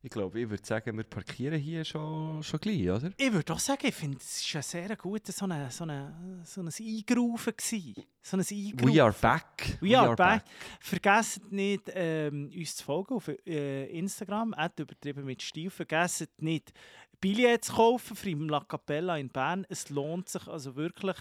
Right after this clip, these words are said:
Speaker 2: Ähm, es ist wunderschön, es ist einfach auch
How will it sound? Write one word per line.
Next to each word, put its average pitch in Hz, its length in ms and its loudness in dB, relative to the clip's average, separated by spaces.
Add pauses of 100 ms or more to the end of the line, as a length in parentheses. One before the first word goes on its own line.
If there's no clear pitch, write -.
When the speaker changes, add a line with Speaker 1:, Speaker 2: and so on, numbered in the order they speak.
(440)
Speaker 2:
Ähm, 147 360 -8
es 165 160 -10
ist - 200 -6 (220)
wunderschön, 160 680 -4
es 139 60 -8
ist - 60 -10
einfach - 220 -14
auch 123 120 -14